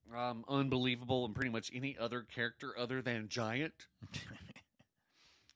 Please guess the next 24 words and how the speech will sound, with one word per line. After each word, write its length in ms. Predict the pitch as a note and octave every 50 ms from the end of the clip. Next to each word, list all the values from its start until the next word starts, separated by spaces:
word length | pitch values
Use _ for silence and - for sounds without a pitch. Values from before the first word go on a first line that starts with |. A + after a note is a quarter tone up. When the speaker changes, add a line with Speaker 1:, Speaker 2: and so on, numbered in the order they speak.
| - -
Speaker 1:
You 100 | C3+ C#3
know 60 | C#3
what 60 | C#3
I 40 | C3+
mean? 180 | C#3+ D#3 D#3 - - A#2
Speaker 2:
Yeah. 140 | A#2 A#2 A2+ A2 - - - - - - - - - - _ _ -
Speaker 1:
The 100 | D3 D3+
Rock 340 | C#3+ D#3+ D#3 D#3 D3+ - -
sold 460 | - - - D3 D3+ D3+ C#3 B2 -
you 80 | B2 A#2+
on 340 | F#2+ A2+ A#2 A#2 A2+ A2 G#2
the 80 | A2 G#2+
Family 420 | - C3+ A#2+ A2+ G#2+ G#2 G#2 G2
Guy, 320 | E2+ G#2 F#2+ E2+ D#2+ E2+ F2 _ -
the 100 | A#2+ A2
protector, 640 | - B2+ - - C3 B2+ A#2 - - - F2+ F2 F2+
like, 220 | G2+ A2 A2 -
almost 320 | B2+ C#3 C#3+ C#3+ C3+ B2+ -
like 120 | A#2+ G#2
Arnold 360 | A2+ A#2+ A#2 A#2 A#2 A2+ G#2+
Schwarzenegger. 640 | - - A2+ A#2 A2+ G2 G#2+ G#2 F#2+ F2+ D#2 D2+ C#2+ - - - - - - - - - - - - _ - A2 A2 - - - - - - - - - _ _ _ _ -
You 140 | C3 B2+ A#2
know, 400 | A#2 B2+ C3 A#2 A#2+ - - A2+
um, 520 | A#2 A2 G#2+ G#2 G2+ G2+ G2+ G2 F#2+ F#2